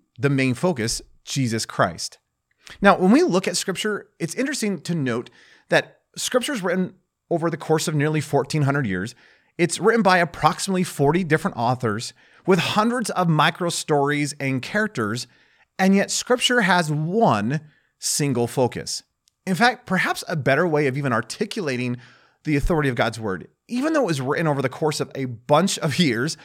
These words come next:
by a bunch of different human authors, the reality is that there is one author telling a single story with one focus.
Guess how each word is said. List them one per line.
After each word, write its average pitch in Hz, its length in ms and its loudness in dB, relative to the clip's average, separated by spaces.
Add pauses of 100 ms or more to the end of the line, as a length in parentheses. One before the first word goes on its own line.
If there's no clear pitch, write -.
(200)
by 143 140 4
a 135 60 4
bunch 147 320 4
of 214 80 6
different - 280 4
human 170 300 -2
authors, 127 580 -2 (400)
the 185 100 2
reality 220 600 2
is 120 420 -2 (340)
that 160 220 2
there 175 160 4
is 156 180 0
one 165 500 4
author 117 760 0
telling 165 320 -2
a 143 220 -4
single 220 840 0
story 107 840 -2 (340)
with 123 160 -4
one 120 280 0
focus. 104 500 -6